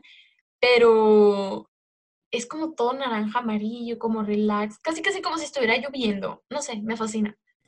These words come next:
Siento que por la música que escucha una persona puedes conocerla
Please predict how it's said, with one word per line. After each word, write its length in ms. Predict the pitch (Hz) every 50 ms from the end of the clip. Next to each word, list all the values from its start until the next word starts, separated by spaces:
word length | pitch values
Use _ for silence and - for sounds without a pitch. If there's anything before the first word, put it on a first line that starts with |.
| _ _ _ _ _ _ _ _ _ _ _ _ _ _ _ _ _ _ _ _ _ _ _ _ _ _ -
Siento 440 | - - 262 262 254 254 330 320
que 180 | - 330 269 214
por 260 | - - - 262 262 269
la 120 | 247 240
música 480 | 226 214 220 226 233 311 330 330 330 320
que 80 | 240
escucha 280 | 226 - - 220 220 254
una 160 | 277 285 285
persona 560 | - 208 208 - 220 240 294 294 226 208 208 214 _ _ _ -
puedes 360 | - 262 262 277 277 - - -
conocerla 880 | - 269 262 269 277 269 - - 294 233 208 190 185 170 - - -